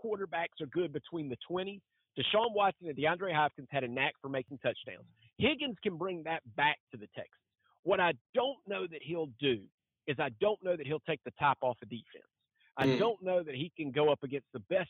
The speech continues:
Speaker 1: corners in the N F L and just blow by those guys, you know, you know, make them take a false step on a double move and beat them over the top. He could do it on occasion, but not consistently. You know, that,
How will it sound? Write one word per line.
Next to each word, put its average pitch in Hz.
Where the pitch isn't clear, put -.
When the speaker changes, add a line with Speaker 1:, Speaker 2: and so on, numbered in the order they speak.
Speaker 1:
corners 170
in 139
the 135
N 175
F 170
L 135
and 127
just 123
blow 143
by 160
those 131
guys, 120
you 151
know, 123
you 143
know, 143
make 147
them 185
take 180
a 135
false 175
step 170
on 147
a 117
double 156
move 151
and 123
beat 147
them 151
over 135
the 120
top. 117
He 240
could 196
do 226
it 196
on 170
occasion, 208
but 156
not 151
consistently. -
You 147
know, 120
that, 156